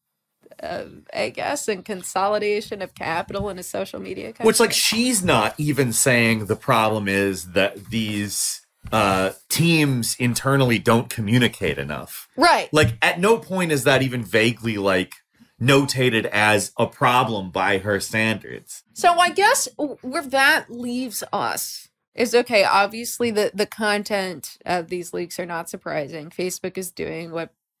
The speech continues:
Speaker 1: maximizes its profits. This is something that everybody knows that Facebook's, if you think about it for longer than a few seconds,
Speaker 2: Yeah.
Speaker 1: is prioritizing profits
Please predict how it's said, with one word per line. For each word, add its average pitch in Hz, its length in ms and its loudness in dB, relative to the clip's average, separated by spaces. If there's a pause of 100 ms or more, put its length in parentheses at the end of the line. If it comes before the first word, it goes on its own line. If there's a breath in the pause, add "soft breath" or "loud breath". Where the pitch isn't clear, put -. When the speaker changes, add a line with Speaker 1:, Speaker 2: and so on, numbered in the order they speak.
(180)
Speaker 1:
maximizes 180 760 -6
its 180 160 -18
profits. 165 680 -4 (140)
This 285 320 -2
is 285 160 -4
something 247 540 0
that 208 500 2 (360)
everybody 196 420 2
knows 160 280 -4
that 156 180 -4
Facebook's, - 600 -6 (600)
if 196 220 0
you 190 60 0
think 185 180 -6
about 156 200 0
it - 100 -8
for 151 100 -4
longer 151 240 -6
than 147 120 -14
a 160 40 -14
few 151 160 -18
seconds, - 420 -12
Speaker 2:
Yeah. 92 260 0 (120)
Speaker 1:
is 180 260 -2
prioritizing 170 1300 0 (480)
profits 160 600 0